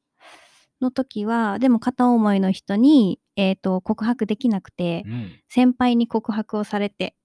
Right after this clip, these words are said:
Speaker 2: おう。
Speaker 1: なんとなくで付き合いました。
Speaker 2: 中一で？
Speaker 1: はい。
Speaker 2: 何年生、相手は？
Speaker 1: えーと、一個上、中二の先輩でした。
Speaker 2: どういう関係で知り合ったの？
Speaker 1: いや、ただただ、えーと、中一の時に、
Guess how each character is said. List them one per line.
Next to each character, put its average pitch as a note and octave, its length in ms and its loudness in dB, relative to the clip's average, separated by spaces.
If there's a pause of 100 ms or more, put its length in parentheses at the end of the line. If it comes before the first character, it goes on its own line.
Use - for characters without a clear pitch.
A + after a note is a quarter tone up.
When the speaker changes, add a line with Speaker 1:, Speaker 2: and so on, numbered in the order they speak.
(140)
Speaker 2:
お C3 200 -6
う。 - 80 -16
Speaker 1:
な B3 120 4
ん C4 60 2
と D4 80 2
な D#4 140 4
く A#3 100 -6
で F#3 80 -8
付 - 200 -16
き G3+ 80 -4
合 G3 40 -4
い F#3+ 60 -4
ま F#3+ 120 -4
し - 60 -12
た。 - 160 -14 (240)
Speaker 2:
中 D3 160 -6
一 C#3 220 -8
で？ E3+ 180 -10 (180)
Speaker 1:
は - 140 -2
い。 F3 100 -4 (460)
Speaker 2:
何 A2+ 180 -10
年 A#2+ 160 -8
生、 F2+ 120 -16
相 D2 160 -18
手 - 120 -20
は？ D2 60 -16 (260)
Speaker 1:
え A3+ 120 2
ー A3+ 100 0
と、 G#3 220 -4
一 A#3+ 180 -2
個 B3 160 2
上、 F#3+ 220 -2 (180)
中 G#3+ 300 2
二 A3 200 4
の G3 140 -2
先 F3+ 340 -8
輩 E3 240 -6
で E3+ 120 -10
し - 140 -20
た。 - 180 -8 (260)
Speaker 2:
ど C#3+ 180 -2
う D3+ 60 0
い D3 80 -2
う C#3 80 -6
関 B2+ 240 -10
係 A#2 160 -8
で G#2+ 180 -12 (140)
知 - 160 -20
り F#2+ 100 -16
合 F#2 40 -16
っ F#2 40 -20
た - 120 -20
の？ D3+ 60 -20
Speaker 1:
い - 40 -20 (600)
や、 D4 100 -2
た D#4+ 100 -2
だ C#4+ 140 2
た C4+ 120 0
だ、 G#3+ 460 -2
え G#3 100 -4
ー - 40 -4
と、 - 160 -4
中 G#3+ 320 -2
一 G#3 240 -2
の G#3+ 100 0
時 A3 300 -6
に、 A#3 360 0